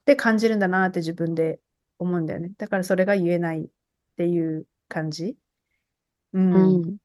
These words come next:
Speaker 1: だなって。
Speaker 2: なるほどね。
Speaker 1: そう、そう、そう、そう、そう思う。
Speaker 2: うん、うん、うん。なるほど。それでも、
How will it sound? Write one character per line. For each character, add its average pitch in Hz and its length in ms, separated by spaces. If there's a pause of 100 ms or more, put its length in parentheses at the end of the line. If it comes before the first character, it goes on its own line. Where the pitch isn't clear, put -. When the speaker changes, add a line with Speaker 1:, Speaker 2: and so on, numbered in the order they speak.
(1700)
Speaker 1:
だ 170 100
な 185 200
っ 185 60
て。 190 80
Speaker 2:
な 190 100
る 185 80
ほ 180 60
ど 175 60
ね。 180 60 (600)
Speaker 1:
そ 190 100
う、 185 40
そ 175 100
う、 165 40
そ 160 100
う、 156 40
そ 170 120
う、 170 40
そ 170 140
う 165 40
思 165 240 (1000)
う。 180 60
Speaker 2:
う - 20
ん、 - 0
う 165 40
ん、 160 460
う - 20
ん。 170 60 (380)
な 170 160
る 175 100
ほ 165 100
ど。 156 240
そ - 140
れ 214 80
で 233 60
も、 190 260